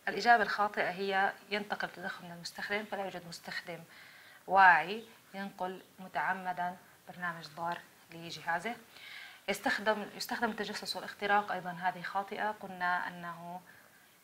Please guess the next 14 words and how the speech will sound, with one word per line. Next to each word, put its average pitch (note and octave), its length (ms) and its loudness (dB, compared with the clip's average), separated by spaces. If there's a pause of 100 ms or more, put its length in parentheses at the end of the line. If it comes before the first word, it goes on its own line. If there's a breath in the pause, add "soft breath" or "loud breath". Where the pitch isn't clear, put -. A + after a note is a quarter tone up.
(100)
الورم G#3 600 0
ليس G#3 220 -4
غرضه F3+ 420 -4
التجسس F3+ 580 -8
والاختراق، F#3+ 580 0
هو E3+ 60 -4
من E3+ 120 -8
البرامج F#3 420 -2
التخريبية. F3 600 -8 (2500 loud breath)
يمكن C#4 320 4
تقسيم B3 320 0
برامج G#3+ 340 6
الضارة F3+ 360 4
إلى، G3 420 4